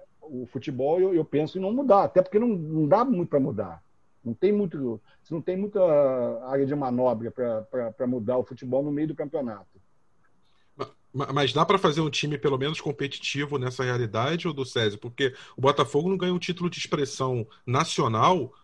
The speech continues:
Speaker 2: desde noventa e cinco, aí lá se vão vinte e cinco anos, né?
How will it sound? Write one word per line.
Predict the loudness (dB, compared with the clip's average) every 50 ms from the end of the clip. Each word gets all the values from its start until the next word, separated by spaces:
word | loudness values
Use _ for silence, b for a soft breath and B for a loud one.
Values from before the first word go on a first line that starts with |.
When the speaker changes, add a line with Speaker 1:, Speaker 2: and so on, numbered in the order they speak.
| b b -2
Speaker 2:
desde | 2 2 2 2 2
noventa | 0 2 2 2 2 0 -2
e | -6
cinco, | -8 -6 -4 -2 -2 -2 -2 -2
aí | -4 -4 -6 -6 -4
lá | -2 -2 -2
se | -4 -6 -6
vão | -4 -4 -2 -2 -4 -6 B B B B B
vinte | -6 -4 -4 -4 -4
e | -4
cinco | -4 -4 -4 -2 0 0 2
anos, | 2 2 0 0 -2 -4
né? | -4 -4 -4 -6